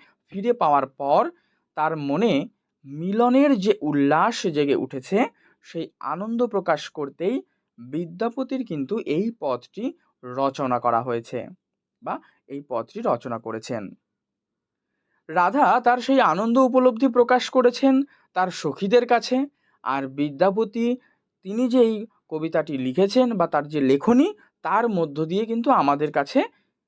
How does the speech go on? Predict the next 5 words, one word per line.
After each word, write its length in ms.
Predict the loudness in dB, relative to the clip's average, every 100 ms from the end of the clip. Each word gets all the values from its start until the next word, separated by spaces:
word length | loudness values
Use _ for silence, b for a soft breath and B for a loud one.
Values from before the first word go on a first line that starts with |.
| _ -8
পৌঁছে 380 | -4 -4 -4 -6
গিয়েছে। 440 | -2 -2 -2 -6 -8 _ _ _ _ _ _ _ _ _ _ _ _ _ _ _ _ -10
এটি 220 | -8 -6
ছিল 220 | -4 -4
প্রেক্ষাপট। 600 | -2 -4 -2 0 2 0